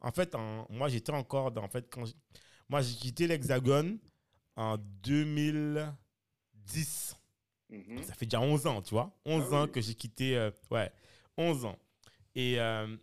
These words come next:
Speaker 1: et, et, et du coup, en deux mille neuf, euh, on avait, j'avais créé avec, euh, une bande d'amis et mon,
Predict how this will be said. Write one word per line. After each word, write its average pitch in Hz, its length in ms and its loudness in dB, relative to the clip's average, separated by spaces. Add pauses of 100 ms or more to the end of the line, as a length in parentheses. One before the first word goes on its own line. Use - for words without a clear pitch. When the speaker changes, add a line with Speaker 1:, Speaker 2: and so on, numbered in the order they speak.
Speaker 1:
et, 117 320 -2
et, 104 680 -2
et 107 160 -6
du 107 280 -6
coup, 208 440 -2 (440)
en 110 160 -2
deux 135 220 0
mille 208 340 0
neuf, 156 520 0 (840)
euh, 104 560 -2 (100)
on 117 160 -2
avait, 156 500 2 (120)
j'avais 110 240 -2
créé 156 260 -4
avec, 139 320 0
euh, 101 380 -2
une 107 120 -6
bande 123 220 0
d'amis 120 460 2
et 104 60 0
mon, 101 180 -2